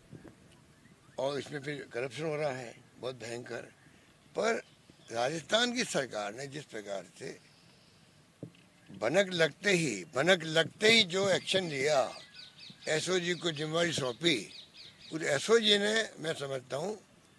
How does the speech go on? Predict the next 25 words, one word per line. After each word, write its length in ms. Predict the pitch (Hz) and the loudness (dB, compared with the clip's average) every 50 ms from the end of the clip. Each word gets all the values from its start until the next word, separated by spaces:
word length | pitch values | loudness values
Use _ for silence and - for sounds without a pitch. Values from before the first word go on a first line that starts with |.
| - _ _ _ _ _ _ - - - | -20 _ _ _ _ _ _ -20 -14 -10
कि 80 | - 170 | -10 -10
बहुत 360 | 143 131 127 151 175 175 - | -4 -2 0 0 0 0 0
कम 260 | - 202 226 262 254 | 0 0 0 0 0
समय 340 | 180 - 170 160 156 156 160 | 0 0 0 4 4 2 2
के 120 | 151 156 | 2 0
अंदर 500 | 147 131 117 110 110 120 143 165 185 - - - - - - - - - - - - - - - - - | -2 -2 -2 -4 -4 -2 -2 -2 -4 -6 -10 -16 -20 -20 -20 -20 -20 -20 -20 -20 -20 -20 -20 -18 -10 -6
वो 120 | - 165 | -6 -6
कर 260 | 143 - 170 190 196 | -4 2 4 4 4
दिखाया 400 | 185 170 160 120 151 170 190 190 | 4 0 -2 2 2 4 4 4
जिससे, 560 | 185 170 165 160 139 - - 180 190 185 175 - | 4 2 -2 -4 -6 -6 -4 0 0 0 0 -2
जिसके 560 | 151 147 151 - - - - 170 170 170 165 | -6 -6 -6 -6 -8 -10 -10 -6 -4 -4 -4
कुछ 260 | 147 143 151 143 131 | -6 -8 -10 -10 -8
की 180 | 156 156 180 170 | -8 -6 -6 -4
उम्मीद 320 | 175 180 180 202 214 196 | -2 -2 -2 -2 2 2
नहीं 220 | 208 196 185 175 143 | 4 4 4 2 2
थी, 300 | - - 101 90 82 - _ - - - - - - _ _ - | 0 -8 -14 -14 -16 -18 _ -20 -20 -20 -20 -20 -20 _ _ -2
किसी 180 | 214 214 185 | 0 2 2
को 100 | 220 240 | 6 6
उम्मीद 180 | 233 233 240 226 | 8 10 12 12
नहीं 200 | 226 220 196 160 | 12 12 12 8
थी। 300 | - - 113 87 82 - _ _ _ _ _ - - - _ _ - | 6 0 -6 -6 -8 -12 _ _ _ _ _ -20 -20 -20 _ _ 0
तो 120 | 208 - | 2 2
ये 220 | 208 175 151 180 208 | 2 4 4 4 4
तो 220 | 208 208 254 262 | 4 2 0 4
एक 560 | 269 254 233 233 190 - 247 254 262 254 233 | 6 6 6 6 4 0 -2 -2 0 0 -2